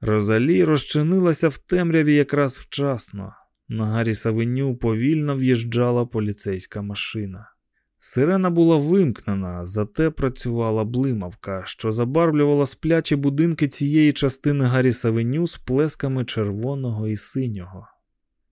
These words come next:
Ральф відклав бінокль і подивився вперед у своєму кріслі, уважно спостерігаючи за тим, що відбувається. Серце часто билося в грудях, віддавало у скронях.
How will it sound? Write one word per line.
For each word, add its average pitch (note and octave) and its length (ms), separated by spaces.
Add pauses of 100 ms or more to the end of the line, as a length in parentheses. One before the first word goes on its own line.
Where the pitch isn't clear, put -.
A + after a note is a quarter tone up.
Ральф F#3 400
відклав F#3 440
бінокль F3+ 500
і F3 80
подивився E3+ 560
вперед E3 520
у D3+ 40
своєму D3+ 500
кріслі, C#3+ 560
уважно B2 480
спостерігаючи C3+ 840
за A#2+ 180
тим, D#3 300
що C#3 260
відбувається. B2+ 1000 (300)
Серце A#2+ 640
часто C3+ 640
билося B2+ 460
в A2+ 120
грудях, A2+ 800
віддавало G#2+ 800
у G#2 80
скронях. G#2+ 840